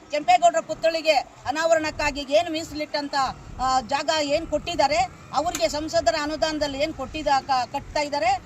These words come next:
ಅದೇ ಕಲ್ಯಾಣಿ, ಆ, ಇದಕ್ಕೆ ಅವರು ಸಹ ಅನುದಾನದಲ್ಲಿ ಏನ್ ಬಿಡುಗಡೆ ಮಾಡಿದ್ದಾರೆ,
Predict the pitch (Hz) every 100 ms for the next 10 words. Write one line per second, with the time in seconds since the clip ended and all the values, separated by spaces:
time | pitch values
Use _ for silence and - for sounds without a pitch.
0 | - - 254 330 320 294 330 359 349 320
1 | 294 - - - 269 285 294 302 294 294
2 | 269 269 262 247 262 294 294 285 269 262
3 | 311 262 269 320 311 285 277 269 302 359